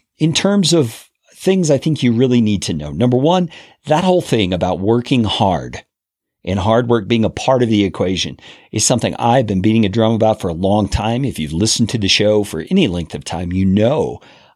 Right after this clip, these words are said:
I'm all about that. This is not a build it and they will come thing. This is a thing you really have to work at.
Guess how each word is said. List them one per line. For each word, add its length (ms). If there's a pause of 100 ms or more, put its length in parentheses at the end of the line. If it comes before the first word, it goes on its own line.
I'm 440
all 240
about 320
that. 240 (160)
This 240
is 160
not 260
a 120
build 280
it 100
and 140
they 140
will 160
come 200
thing. 400 (540)
This 260
is 140
a 60
thing 280
you 120
really 400
have 340
to 80
work 300
at. 200